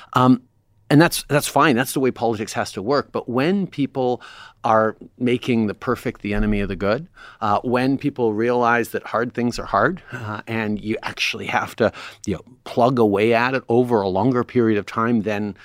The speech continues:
perhaps we're trained, uh, in our daily lives to be able to expect, making generational tam-, change might actually take a generation, not just one election.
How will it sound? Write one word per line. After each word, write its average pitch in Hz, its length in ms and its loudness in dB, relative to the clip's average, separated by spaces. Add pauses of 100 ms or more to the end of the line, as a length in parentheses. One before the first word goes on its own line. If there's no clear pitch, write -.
(120)
perhaps - 400 -8
we're 107 80 -2
trained, 131 580 2 (280)
uh, 104 180 0
in 117 160 0
our 107 100 0
daily 117 380 0
lives 107 460 -2
to - 100 -8
be 104 160 -4
able 110 140 -2
to 107 120 -8
expect, 101 540 -6
making 107 340 -2
generational 101 680 -4
tam-, 120 460 -4
change 135 360 -4
might 98 180 -6 (300)
actually 101 260 -6
take 113 180 -2
a 113 60 -8
generation, 107 560 -2
not 104 160 0
just - 220 -4 (260)
one 104 260 0
election. 104 520 -4